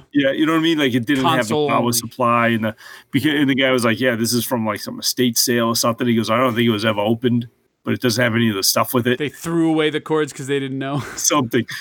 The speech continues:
Speaker 1: So I'm like, "That's cool," 'cause I just want to display it in my case anyways. Put a little light on
Speaker 2: Yeah.
Speaker 1: it, you know what I mean? It's like
Speaker 2: Yeah.
Speaker 1: the history of Sega. So I got it, and it was coming from the same state, so it wasn't coming from far away.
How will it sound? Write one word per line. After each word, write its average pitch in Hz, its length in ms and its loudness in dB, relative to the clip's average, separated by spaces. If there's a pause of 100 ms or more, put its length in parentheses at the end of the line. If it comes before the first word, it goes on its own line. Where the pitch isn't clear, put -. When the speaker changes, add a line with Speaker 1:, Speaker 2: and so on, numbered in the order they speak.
(100)
Speaker 1:
So 156 120 -2
I'm 151 80 2
like, 117 220 0
"That's 151 220 0
cool," 170 240 -2
'cause 139 160 0
I 135 80 2
just 131 260 -2
want 135 220 0
to 120 40 0
display 127 460 0
it 120 80 4
in 117 80 2
my 110 140 0
case 117 320 -2
anyways. 143 640 -2
Put 143 120 0
a 123 40 2
little 104 200 -2
light 123 200 2
on 131 160 2
Speaker 2:
Yeah. 147 140 -4
Speaker 1:
it, - 40 -8
you 117 80 -2
know 113 80 0
what 117 100 2
I 120 40 2
mean? 131 180 2
It's 311 120 -2
like 123 100 2
Speaker 2:
Yeah. - 100 -12
Speaker 1:
the - 60 -16
history 156 420 0
of 127 60 0
Sega. 170 320 0 (380)
So 123 420 0 (560)
I 123 160 0
got 135 300 0
it, 117 180 -4 (520)
and 143 100 0
it 131 40 2
was 120 140 0
coming 196 260 0
from 170 200 0
the 135 100 2
same 139 400 2
state, - 360 -2 (160)
so - 140 -10
it 117 40 -2
wasn't 127 260 0
coming 117 140 0
from 107 160 -10
far 110 240 -2
away. 107 260 -4